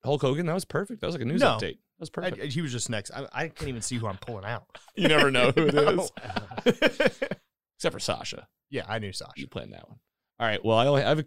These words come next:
Speaker 1: I have a few quick things. We're gonna mo-, we're gonna breeze through these. Uh, shout out Brandon Davis, B D Davis, uh, B D Brandon Davis on Instagram, comic book dot com. They are basically always have the news for all the episodes you listen to.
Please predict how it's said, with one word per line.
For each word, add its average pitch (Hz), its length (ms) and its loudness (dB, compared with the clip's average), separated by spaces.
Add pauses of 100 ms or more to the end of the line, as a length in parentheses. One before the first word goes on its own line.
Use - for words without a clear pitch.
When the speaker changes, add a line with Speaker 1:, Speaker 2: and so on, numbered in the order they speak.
Speaker 1:
I 135 60 6
have 151 120 4
a 123 40 -6
few 127 180 -4
quick - 240 -4
things. 101 480 -6
We're 123 80 -2
gonna 117 140 0
mo-, 101 160 -4
we're 123 120 -2
gonna 101 140 -4
breeze 110 400 -4
through 87 220 -6
these. 80 340 -6
Uh, 104 180 -2
shout 139 240 2
out 120 300 2
Brandon 113 260 0
Davis, 101 320 0
B 104 140 -4
D 107 100 0
Davis, 98 480 -2 (340)
uh, 80 280 -8 (1700)
B 117 100 -2
D 110 180 0
Brandon 104 300 -4
Davis 104 240 -4
on 98 80 -6
Instagram, 120 500 -2
comic 104 280 -2
book 98 360 -4
dot - 180 -8
com. 104 300 -4
They 87 140 0
are 85 140 -6 (240)
basically 101 360 -4
always 107 360 -2
have 98 260 -4 (240)
the 98 60 -12
news 104 260 -4
for 92 160 -8
all 101 100 -2
the 101 80 -6
episodes 101 320 -8
you 95 80 -4
listen 123 220 -6
to. 113 220 -4